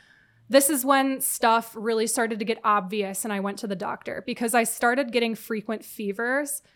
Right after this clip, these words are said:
and I kinda consistently sat at a ninety-nine or a hundred fever. So it wasn't that bad, but it was enough where I should stay home from school. So the first couple times it happened, I stayed home because I was like, "Mom, I have a fever. Like, I shouldn't go to school."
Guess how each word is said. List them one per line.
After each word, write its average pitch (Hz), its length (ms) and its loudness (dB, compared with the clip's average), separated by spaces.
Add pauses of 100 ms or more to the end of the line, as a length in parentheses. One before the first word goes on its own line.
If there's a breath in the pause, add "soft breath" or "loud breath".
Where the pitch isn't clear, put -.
(240 soft breath)
and 262 140 4
I 254 140 4
kinda 262 360 0
consistently 240 720 -2
sat 214 460 0
at 214 160 0
a 208 60 0
ninety-nine 202 640 -2
or 202 80 -2
a 196 40 -4
hundred 202 380 -4
fever. 226 460 -4
So 226 180 -2
it 214 60 -4
wasn't 214 400 -2
that 208 280 -2
bad, 277 400 0
but 214 320 2 (320 soft breath)
it 262 120 4
was 262 160 6
enough 233 420 2
where 214 260 4
I 214 120 2
should 208 220 -6
stay 214 220 -2
home 208 180 -6
from 208 180 -8
school. 254 480 -4 (220 soft breath)
So - 120 -2
the 269 100 6
first 320 260 -2
couple 311 240 0
times 240 280 0
it 233 100 0
happened, 220 340 0
I 214 60 0
stayed 214 300 0
home 202 340 -2
because 196 520 -4 (380)
I 220 100 2
was 214 120 0
like, 208 160 2
"Mom, 214 260 2
I 196 60 0
have 202 160 -2
a 196 60 -2
fever. 208 380 -6
Like, 196 140 -2
I 196 80 -4
shouldn't 202 280 -4
go 202 80 -2
to 190 80 -4
school." 208 500 -4